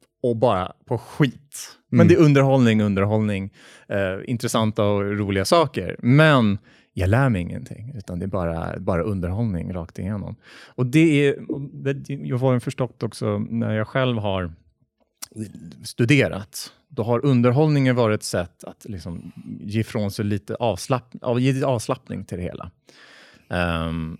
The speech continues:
Speaker 1: men den här procentuella delen av underhållning blir större än inlärningsstuderandet.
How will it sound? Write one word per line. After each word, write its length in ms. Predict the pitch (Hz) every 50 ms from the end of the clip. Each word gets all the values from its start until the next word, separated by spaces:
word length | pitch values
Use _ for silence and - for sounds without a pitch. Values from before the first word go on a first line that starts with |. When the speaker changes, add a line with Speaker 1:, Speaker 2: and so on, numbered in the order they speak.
| _ -
Speaker 1:
men 540 | 117 117 120 120 120 120 117 113 110 107 - _
den 220 | - 131 120 113 117
här 80 | 113
procentuella 800 | 107 - - - - 113 107 101 - 110 110 120 127 120 110 104
delen 400 | 101 120 123 123 117 110 101 95
av 200 | 92 90 90 -
underhållning 520 | 107 107 101 98 104 135 147 127 110 98
blir 100 | 90 92
större 480 | - - - 156 147 117 101 98 87 85
än 220 | 87 90 85 85 85 - - - _
inlärningsstuderandet. 1800 | - 117 107 104 101 101 98 95 95 95 92 92 92 - - - - - - - - - 113 120 135 143 131 120 107 101 98 90 90 92 - -